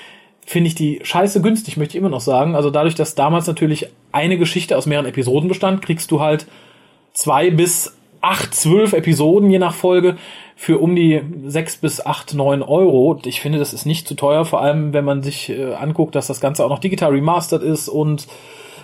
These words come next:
aufgehübscht und tonnenweise Extras. Also das ist nicht teuer. Dann verzichtet man auf zwei Packungen Zigaretten, hat man's raus, oder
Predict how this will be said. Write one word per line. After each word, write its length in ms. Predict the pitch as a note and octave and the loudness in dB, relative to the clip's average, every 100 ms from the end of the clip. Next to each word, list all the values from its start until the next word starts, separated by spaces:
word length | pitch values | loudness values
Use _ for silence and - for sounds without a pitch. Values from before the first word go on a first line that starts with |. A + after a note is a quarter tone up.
| - - | -18 -2
aufgehübscht 640 | F3 F3+ D#3+ F3+ F3+ - | 0 2 4 4 2 -2
und 260 | - F3+ E3 - D#3+ D#3 | -2 -2 -4 -10 -16 -6
tonnenweise 440 | F#3+ F3+ D3+ C#3+ | -2 0 2 2
Extras. 480 | F3+ F#3 C3+ C3+ D#3 | -2 -2 -2 0 0
Also 340 | - C3+ C#3+ B2 - - _ _ _ _ - | -2 0 -2 -4 -12 -20 _ _ _ _ -8
das 160 | - | -6
ist 140 | F#3 D#3 | -6 -8
nicht 140 | D3 | -6
teuer. 200 | C#3 B2 | -6 -4
Dann 320 | B2 B2+ B2+ | -6 -8 -10
verzichtet 400 | C3 D3 D#3 D3 | -6 -2 -2 -2
man 220 | D3 C3+ B2+ | -2 -4 -4
auf 260 | C3 - | -8 -8
zwei 160 | - C#3+ | -2 0
Packungen 300 | D3 D3 C#3+ | 0 -4 -2
Zigaretten, 400 | C#3+ C3 F#3 E3+ | 0 2 0 0
hat 160 | D3+ | 0
man's 180 | D#3+ D3+ | 0 0
raus, 320 | C#3 D3 D3+ | 2 2 2
oder 320 | C#3 C#3 B2+ | 0 0 0